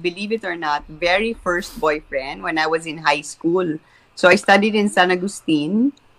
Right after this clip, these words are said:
and I was a freshman in high school, and he was a senior. I was in the tennis team, he was in the football team, soccer team. And then, so we, so, parang ano lang, high school boyfriend. But, you know, at that time, it,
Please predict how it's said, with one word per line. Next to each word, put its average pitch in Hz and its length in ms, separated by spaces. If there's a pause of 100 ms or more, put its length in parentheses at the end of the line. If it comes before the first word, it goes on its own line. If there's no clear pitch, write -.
(140)
and 165 320
I 156 80
was 175 160
a 202 80
freshman 175 640
in 170 160
high 175 160
school, 156 320
and 160 160
he 170 80
was 170 160
a 175 80
senior. 202 560
I 160 100
was 175 220
in 175 80
the 160 80
tennis 185 400
team, 170 240
he 180 80
was 185 160
in 180 80
the 165 160
football 160 400
team, 180 400
soccer 147 400
team. 156 400 (560)
And 165 160
then, 170 160
so 220 80
we, 240 360
so, 220 460 (400)
parang 311 280
ano 294 180
lang, 226 240
high 262 180
school - 280
boyfriend. 190 460
But, 190 180
you 277 100
know, 202 200
at 185 140
that 185 220
time, 185 240
it, 170 100